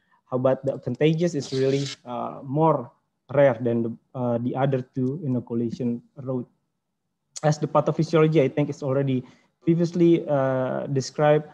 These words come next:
whether it will be coming from the vein or it will be coming from the artery, uh, which, uh, ever the route is, when, whenever the host is not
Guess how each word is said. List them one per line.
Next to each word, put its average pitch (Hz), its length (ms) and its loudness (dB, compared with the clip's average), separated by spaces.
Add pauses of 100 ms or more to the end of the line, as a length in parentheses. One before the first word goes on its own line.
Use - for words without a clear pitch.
(140)
whether 135 260 2
it 127 160 -2
will 131 160 0
be 120 140 -2
coming 143 400 0
from 127 240 -2
the 123 100 2
vein 175 540 0
or 135 220 -2
it 127 40 0
will 127 60 -2
be 120 160 -4
coming 139 400 0
from 123 240 -2
the 123 120 0
artery, 139 580 0 (440)
uh, 131 140 0
which, 180 400 2 (720)
uh, 147 220 2
ever 196 280 4
the 143 160 4
route 175 320 2
is, 151 380 0 (240)
when, 139 320 0
whenever 151 560 4
the 120 340 0 (300)
host 190 600 2
is 143 300 -2
not 135 360 0